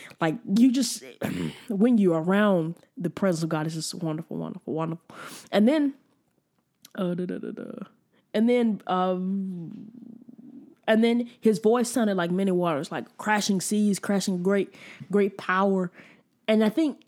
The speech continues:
I think, I think it's just really ironic. His, his voice was like crashing water. And you remember Jesus Christ was on the ship and everybody thought they was about to die. And he spoke and the waters calmed. Um, so I think it's wonderful that his, <laughs> his kinda, it's kinda, kinda co-, cool that his voice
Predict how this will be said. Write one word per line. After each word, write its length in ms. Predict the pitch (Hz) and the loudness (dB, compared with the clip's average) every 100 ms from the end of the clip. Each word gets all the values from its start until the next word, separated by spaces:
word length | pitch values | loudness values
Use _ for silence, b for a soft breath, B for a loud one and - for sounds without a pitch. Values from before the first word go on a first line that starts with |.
| _ _ _ | _ _ _
I 140 | 220 262 | 0 4
think, 160 | 247 | 2
I 140 | 170 214 | 4 2
think 260 | 233 180 | 2 0
it's 140 | 170 156 | 0 -4
just 260 | 180 165 | -4 -4
really 280 | 185 185 175 | -2 0 0
ironic. 440 | 160 175 180 175 170 | 0 -2 0 -2 -2
His, 180 | 170 | -4
his 200 | 175 185 | 0 -2
voice 280 | 156 190 202 | 2 0 0
was 100 | 190 | 0
like 180 | 170 165 | -2 -2
crashing 360 | - 190 185 175 | -2 -2 -2 -2
water. 240 | 190 185 | -2 -2
And 140 | 185 | 0
you 80 | 180 | 0
remember 240 | 185 190 180 | 0 0 0
Jesus 320 | 185 196 175 | 0 0 -2
Christ 380 | - 196 180 B B B B | -2 -2 -2 B B B B
was 120 | 190 | 2
on 120 | 185 | 2
the 60 | 170 | 2
ship 220 | - 214 | 0 0
and 80 | 190 | 0
everybody 280 | 190 180 170 | 0 0 0
thought 180 | 185 | -2
they 100 | 180 | 0
was 80 | 180 | -2
about 140 | 170 170 | -2 -2
to 60 | |
die. 300 | 175 185 175 B B B | 0 0 0 B B B
And 120 | 208 | -2
he 120 | 175 185 | 0 -2
spoke 520 | - 220 208 - - b b b | 0 2 0 -2 -20 b b b
and 160 | 202 185 | -2 2
the 40 | |
waters 360 | 170 175 170 165 | 2 0 -2 -6
calmed. 480 | - 196 170 165 - B B B | -4 -2 -2 -6 -12 B B B
Um, 220 | 202 185 | 0 0
so 100 | 196 | 2
I 60 | 185 | 2
think 200 | 208 190 | 2 0
it's 120 | 175 | 0
wonderful 340 | 190 190 - | 0 0 0
that 160 | 175 165 | -2 0
his, 180 | 180 160 | -2 0
<laughs> 0 | |
his 340 | 175 254 226 | 2 4 2
kinda, 280 | - 220 196 | 0 0 2
it's 240 | 185 190 | 0 -2
kinda, 280 | - 214 190 | -2 0 0
kinda 260 | - 196 180 | -2 -4 -4
co-, 220 | - 190 | -8 -12
cool 340 | - 220 196 | 0 2 2
that 160 | 180 180 | 0 -2
his 120 | 185 | -2
voice 340 | 180 190 185 | 0 0 -2